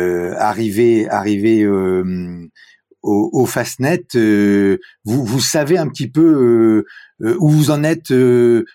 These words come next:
alors en temps réel, j'imagine, mais en temps compensé, vous faites déjà vos calculs, vous avez des outils à bord qui vous permettent de dire on est bien, on n'est pas bien.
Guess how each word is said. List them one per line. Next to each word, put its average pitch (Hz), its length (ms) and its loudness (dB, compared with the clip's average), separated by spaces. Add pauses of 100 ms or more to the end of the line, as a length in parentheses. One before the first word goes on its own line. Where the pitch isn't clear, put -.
(140)
alors 104 220 -2
en 110 80 -2
temps 123 180 -2
réel, 120 260 -2
j'imagine, 120 440 0
mais 170 80 2
en 131 120 -2
temps 139 140 -4
compensé, 135 480 -4
vous 180 80 0
faites 143 180 -4
déjà 131 200 0
vos 127 120 -2
calculs, 139 460 -4
vous 160 160 0
avez 127 120 0
des 127 180 -2
outils 131 200 -2
à 127 60 0
bord 139 140 -2
qui - 100 -12
vous 123 80 -6
permettent 120 300 -2
de 123 100 0
dire 127 280 -2
on 120 120 -2
est 120 100 0
bien, 135 220 -4
on 139 80 -6
n'est 123 100 -2
pas 127 180 -8
bien. 143 260 -4